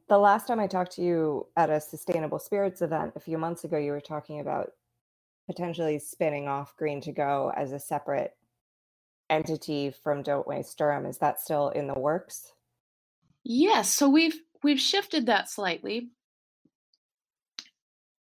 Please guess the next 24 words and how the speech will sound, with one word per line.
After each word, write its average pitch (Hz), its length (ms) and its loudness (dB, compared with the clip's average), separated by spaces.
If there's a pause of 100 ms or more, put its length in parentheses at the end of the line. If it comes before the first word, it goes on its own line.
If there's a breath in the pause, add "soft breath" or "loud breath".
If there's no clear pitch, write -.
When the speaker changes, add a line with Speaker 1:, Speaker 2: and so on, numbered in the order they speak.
(120)
Speaker 2:
We'd 269 300 4
like 294 300 0
Green 302 300 2
to 277 120 -2
Go 208 360 4
operations 202 720 -4
in 180 160 -8
Durham 185 340 -4
to 208 160 -6
remain 185 580 0
under 185 640 0 (240)
the 185 60 -2
nonprofit. 180 880 -2 (640 soft breath)
The 214 120 -2
reason 254 380 2
being 208 320 2
is 190 160 -4
that 196 180 4
it's 190 200 -4
really 277 540 4
an 208 120 -2
important 202 440 0
demonstration 190 840 0
project 202 720 0